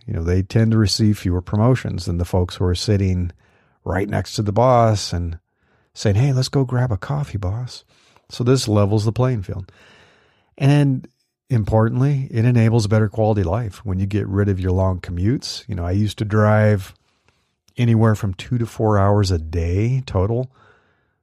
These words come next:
on freeways when <laughs> I was commuting at my last corporate job.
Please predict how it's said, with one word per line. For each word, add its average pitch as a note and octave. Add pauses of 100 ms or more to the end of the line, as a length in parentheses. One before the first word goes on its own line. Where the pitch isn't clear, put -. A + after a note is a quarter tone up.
(240)
on F#2+
freeways G2
when F#2
<laughs> -
I D#2
was G#2
commuting G#2
at G#2+
my F#2+
last F#2
corporate F#2+
job. F2+